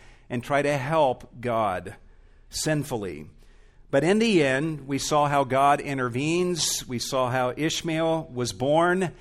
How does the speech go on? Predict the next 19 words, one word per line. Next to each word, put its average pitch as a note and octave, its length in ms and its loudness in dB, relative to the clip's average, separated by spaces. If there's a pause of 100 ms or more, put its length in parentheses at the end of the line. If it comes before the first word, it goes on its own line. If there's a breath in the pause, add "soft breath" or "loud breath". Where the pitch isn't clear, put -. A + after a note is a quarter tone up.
(320 loud breath)
and A#2 180 -2
valuable D3+ 480 2
lessons C3 720 -2 (960)
are A2 240 -2
obviously A#2+ 720 -2
learned. G#2+ 720 -4 (400 soft breath)
And C3 100 -2
in B2+ 80 -2
the B2+ 80 0
last D3+ 460 2
verse B2+ 440 -2
of B2+ 120 -6
Genesis C#3 440 -4
sixteen, C#3+ 600 -4
we're B2 100 -2
told B2 680 -2 (540 loud breath)
that C3 600 2
Abram C3 540 0
is B2 220 -4